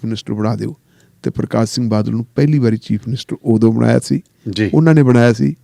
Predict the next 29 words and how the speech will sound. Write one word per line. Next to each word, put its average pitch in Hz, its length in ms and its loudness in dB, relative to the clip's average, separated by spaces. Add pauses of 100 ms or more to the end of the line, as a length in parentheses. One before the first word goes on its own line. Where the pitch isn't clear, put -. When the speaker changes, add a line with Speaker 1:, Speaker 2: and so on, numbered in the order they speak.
(420)
Speaker 1:
ਫਿਰ 180 180 8
ਉਹ 180 180 6
ਉੱਨੀ 151 240 6
ਸੌ 127 160 0
ਸਤੱਤਰ 107 360 -6
'ਚ - 120 -14
ਬਣ 95 120 -6
ਗਏ। 82 200 -18 (1040)
ਫਿਰ 175 140 2
ਇਹੋ 185 340 8
ਜਿਹਾ 220 120 10
ਮੌਕਾ 190 300 6
ਆਇਆ 165 240 8 (500)
ਕਿ 117 80 -4
ਮਤਭੇਦ 113 500 2
ਆ 120 100 4
ਗਏ 117 120 2
ਥੋੜ੍ਹੇ 117 280 2
ਜਿਹੇ। 120 140 -2 (160)
Speaker 2:
ਜੀ। 101 260 -6 (200)
Speaker 1:
ਤੇ 123 80 4 (140)
ਠਿੱਬੀ 120 300 0 (120)
ਇਹੋ 139 220 6
ਜਿਹੀ 208 140 8
ਲਾਈ 147 380 8 (100)
ਰਵਿੰਦਰ 123 420 6
ਸਿੰਘ 113 240 -2
ਨੂੰ 107 140 -6 (580)
ਕਿ 135 120 0